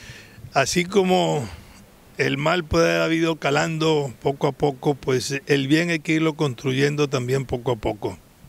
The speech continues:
Es, eh, un, un crecimiento, un dar, un dar pequeños pasos y, eh, lo que hay que tener es, eh, la constancia.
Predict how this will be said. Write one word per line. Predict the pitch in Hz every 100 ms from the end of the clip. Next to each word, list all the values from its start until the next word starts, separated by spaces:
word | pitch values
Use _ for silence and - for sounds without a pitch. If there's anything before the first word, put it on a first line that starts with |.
| -
Es, | 131 143 -
eh, | 156 147 - - - - - -
un, | 151 156 160 151 131 127 -
un | 143
crecimiento, | 139 151 - 147 151 160 139 156 151 147 147
un | 147 143 139
dar, | 143 147 139 117 - -
un | 151 139
dar | 143 139
pequeños | 151 123 143 143 113
pasos | - 151 113 160 127 - - -
y, | 139 151 160 156 - - -
eh, | 143 131 127 120 117 - - - - - -
lo | 147 143
que | 165
hay | 160
que | 180
tener | 160 165 180 185 147 - - - - -
es, | 160 147 147 -
eh, | 170 156 147 131 -
la | - 123
constancia. | 113 135 107 - 156 151 120 135 110